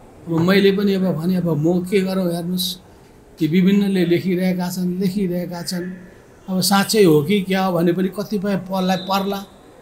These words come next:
होइन त्यस्तो होइन होला भने ठान्नेहरूलाई पनि पटक पटक न्युजहरू आइसकेपछि त पर्न पनि सक्छ" भन्ने सोचेर मैले भने कि होइन, म पहिले त जान्छु।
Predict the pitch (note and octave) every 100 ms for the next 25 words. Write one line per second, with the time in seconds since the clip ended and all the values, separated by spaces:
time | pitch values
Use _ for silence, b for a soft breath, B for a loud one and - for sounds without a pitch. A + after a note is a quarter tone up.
0 | - - - - - - D3 F#3+ B3 B3+
1 | A#3+ - G3+ E3 A3+ A#3 G#3+ G#3+ G3 E3+
2 | G#3 F3 G3+ G#3 G3+ G#3 G3 G#3+ G#3+ G3+
3 | - - - - - - F#3+ F#3 - -
4 | G#3+ A3 F#3 F#3 F3+ F3+ F#3+ F3+ F#3 F3+
5 | F#3+ F3+ F#3 F#3 E3+ E3+ - E3 E3 F3+
6 | G#3+ G#3 A3 - G#3+ G#3 - - - -
7 | - - - E3 G#3 G3 G3+ F#3+ G3 F#3+
8 | F#3 F#3 E3 C3+ E3+ G3 E3 F#3 E3+ -
9 | - F3 F3 F#3+ D#3+ B2+ -